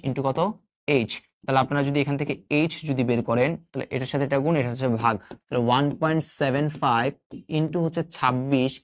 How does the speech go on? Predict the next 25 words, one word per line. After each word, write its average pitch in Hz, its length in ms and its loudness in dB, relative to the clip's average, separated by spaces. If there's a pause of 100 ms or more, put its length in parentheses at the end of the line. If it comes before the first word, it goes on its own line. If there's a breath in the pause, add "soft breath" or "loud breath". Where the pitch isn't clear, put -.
(240)
divided 120 360 0
by 117 100 0 (140)
seven, 110 260 -2 (360 soft breath)
যেটা 135 240 4
আসে - 180 -8
আর 104 120 -12
কি। - 80 -18 (340)
ঠিক 196 160 0
আছে? 233 140 2
এটা 160 140 2
ক্যালকুলেশন 131 420 0
করে 143 180 0
যেটা 117 220 0
আসে - 180 -6
আর 131 100 -2
কি, 226 80 4 (360 loud breath)
সেটাই 117 240 0
হচ্ছে 113 180 -4
আপনাদের 139 260 0 (260)
আনসার। - 260 -8 (760)
ওকে, 123 120 -6 (500 soft breath)
এবার 165 160 6
আসি 165 160 4
নেক্সট 139 180 2
জিনিস। 120 160 0